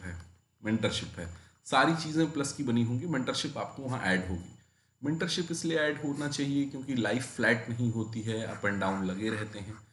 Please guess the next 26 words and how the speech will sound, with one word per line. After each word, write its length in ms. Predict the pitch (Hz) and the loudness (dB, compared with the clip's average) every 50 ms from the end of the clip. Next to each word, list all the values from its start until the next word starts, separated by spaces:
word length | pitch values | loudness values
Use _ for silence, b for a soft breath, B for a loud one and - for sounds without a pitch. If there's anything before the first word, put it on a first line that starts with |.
| b b b b b - | b b b b b -4
इस 160 | 165 160 165 | -2 0 0
up 80 | 143 - | 0 0
and 160 | 147 139 131 | 0 0 0
down 220 | 123 120 127 131 | 2 2 2 2
में 160 | 143 143 131 | 2 0 0
जहाँ 360 | 110 113 104 - 131 143 143 - | 0 -2 -4 -2 -2 -4 -2 -2
पर 120 | 151 131 | -2 -2
जब 180 | 120 127 127 147 | -2 -2 -2 0
आप 100 | 135 139 | -2 -2
डाउन 120 | - 117 | -4 -6
स्टेज 340 | 110 107 117 131 135 127 _ | -10 -12 -14 -20 -20 -20 _
पे 160 | _ _ 107 | _ _ _
हो, 60 | 98 _ _ _ _ _ _ _ _ _ _ _ _ - | _ _ _ _ _ _ _ _ _ _ _ _ _ -2
कोई 140 | 160 165 160 | 0 2 2
आपको 260 | 147 147 - - 165 | 2 0 -2 -6 -6
संभालने 480 | - - 127 117 113 120 120 123 120 113 | -4 -2 -2 0 2 2 2 2 2 2
वाला 240 | 104 95 92 90 | 0 0 0 -2
चाहिए, 320 | 92 - - 98 95 107 110 | -2 -4 -6 -8 -8 -8 -8
कोई 240 | - - 147 147 143 | -2 2 4 4 4
आपसे 300 | 127 127 127 - - 131 | 4 2 0 -2 -4 -2
बात 360 | 113 98 95 107 117 - - - | 2 2 2 2 2 -2 -2 -2
करने 200 | 101 98 101 95 | -2 0 0 -2
वाला 220 | 92 90 90 95 | -2 -2 -2 -4
चाहिए, 280 | 92 90 92 110 120 120 | -6 -8 -6 -6 -6 -6
कोई 260 | 117 - 143 143 143 | -4 -2 0 2 2
आपको, 480 | 131 135 135 - - 165 170 165 165 | 2 0 -4 -4 0 0 0 0 -2